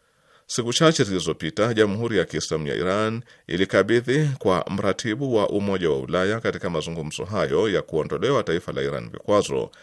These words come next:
jibu la maandishi la Teheran kuhusiana na nakala rasmi ya rasimu ya mapatano ya Vienna,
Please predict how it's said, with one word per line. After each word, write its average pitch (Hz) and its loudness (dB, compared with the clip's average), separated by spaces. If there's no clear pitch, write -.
jibu 78 -4
la 87 4
maandishi 92 0
la 71 -2
Teheran 71 -4
kuhusiana 95 0
na 90 2
nakala 85 0
rasmi 110 0
ya 95 6
rasimu 101 -2
ya 67 -4
mapatano 78 -4
ya 58 -8
Vienna, 82 0